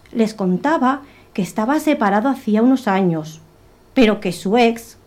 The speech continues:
no le dejaba ver a su hijo, aunque él, a través de unos amigos, siempre sabía de él. El caso es que se enteró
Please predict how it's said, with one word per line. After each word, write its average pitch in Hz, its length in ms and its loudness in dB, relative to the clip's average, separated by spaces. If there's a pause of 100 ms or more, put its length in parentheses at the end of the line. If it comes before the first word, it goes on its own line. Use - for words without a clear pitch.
no 196 180 2
le 277 120 4
dejaba 262 420 0
ver 220 160 -2
a 302 60 -2
su 214 220 0
hijo, 180 440 -2 (680)
aunque 208 420 2
él, 262 160 0 (240)
a 214 160 0
través 226 440 2
de 185 120 -2
unos 269 320 0
amigos, 214 600 0 (300)
siempre 269 460 2
sabía 220 460 2
de 185 220 4
él. 185 180 -2 (1400)
El 294 140 -2
caso 262 420 -2 (1000)
es 269 160 2
que 339 140 -4
se 302 140 0
enteró 233 580 4